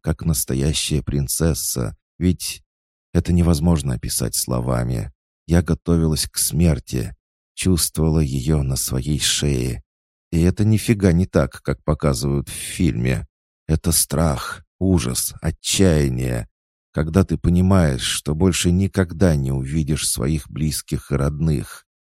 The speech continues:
никогда не попробуешь фисташковое мороженое на вокзале, никогда не сбежишь на ночную прогулку по территории поместья с Алиской.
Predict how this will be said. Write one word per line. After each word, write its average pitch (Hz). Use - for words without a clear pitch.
никогда 82
не 87
попробуешь 82
фисташковое 80
мороженое 78
на 64
вокзале, 62
никогда 85
не 90
сбежишь 78
на 71
ночную 82
прогулку 78
по 73
территории 78
поместья 76
с -
Алиской. 78